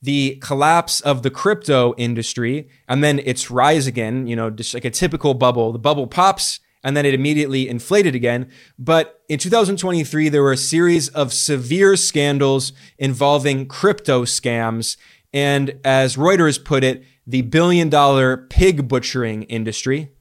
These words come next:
Crypto users lost billions of dollars worth of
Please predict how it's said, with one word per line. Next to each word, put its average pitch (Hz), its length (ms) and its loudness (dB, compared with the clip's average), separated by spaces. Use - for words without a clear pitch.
Crypto 214 400 4
users 175 560 2
lost 156 640 0
billions 202 500 4
of 147 140 -2
dollars 147 640 4
worth 147 500 0
of 135 400 2